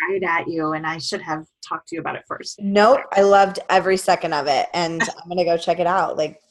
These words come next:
Speaker 1: pretty much when we get off this call.
Speaker 2: Yeah.
Speaker 1: Um, so yeah, uh, I think those were all the major questions that I've received. But if you are listening and you're like,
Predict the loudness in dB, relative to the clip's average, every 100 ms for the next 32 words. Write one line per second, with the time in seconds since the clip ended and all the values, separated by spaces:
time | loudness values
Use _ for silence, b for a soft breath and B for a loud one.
0 | _ -4 -4 -4 -8 -8 -4 -4 -2 -2
1 | -4 -6 -18 -20 _ -8 -6 -8 -6 -10
2 | -10 B B _ 2 6 6 4 0 -4
3 | -8 -14 _ _ _ _ _ _ 0 2
4 | 4 4 4 2 -4 -10 _ _ 2 6
5 | 8 8 8 6 4 2 -8 _ -6 -6
6 | -14 0 2 2 2 6 6 6 4 4
7 | 8 8 8 6 4 -6 _ -2 0 0
8 | -2 -2 -2 -2 -2 0 2 4 4 2
9 | -4 -4 -4 -6 -8 4 6 6 2 -2
10 | -4 -4 -2 2 4 6 6 4 B B
11 | _ 0 0 0 0 0 -2 -8 _ -4
12 | -2 4 6 6 4 0